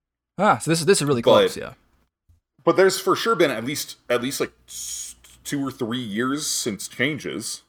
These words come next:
Speaker 1: Yeah, I mean, yeah, Maggie's, what, ten now or something?
Speaker 2: I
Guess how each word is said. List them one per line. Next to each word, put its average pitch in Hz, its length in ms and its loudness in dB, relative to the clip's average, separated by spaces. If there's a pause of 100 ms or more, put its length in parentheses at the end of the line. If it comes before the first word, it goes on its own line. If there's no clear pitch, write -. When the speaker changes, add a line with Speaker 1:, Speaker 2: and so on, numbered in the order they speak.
(240)
Speaker 1:
Yeah, 156 200 2
I 185 40 4
mean, 175 180 4
yeah, 170 220 4
Maggie's, 139 680 -2
what, 131 240 0 (380)
ten 170 220 -2
now 226 200 0
or 233 140 -6
something? 240 400 -6 (600)
Speaker 2:
I - 40 -18